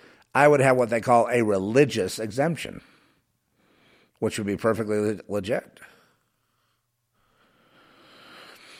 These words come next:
The vaccinated don't have anything to fear from me because they're vaccinated.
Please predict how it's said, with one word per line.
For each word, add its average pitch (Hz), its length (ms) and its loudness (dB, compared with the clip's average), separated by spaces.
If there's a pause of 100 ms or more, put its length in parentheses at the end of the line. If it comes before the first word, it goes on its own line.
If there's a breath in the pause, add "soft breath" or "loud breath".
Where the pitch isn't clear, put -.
(520 soft breath)
The 120 160 4
vaccinated 117 840 6
don't 120 200 2
have 113 200 4
anything 104 340 0
to 101 80 -2
fear 104 240 0
from 90 220 -4
me 120 380 -2 (360 loud breath)
because 104 320 0
they're 123 120 4
vaccinated. 101 680 2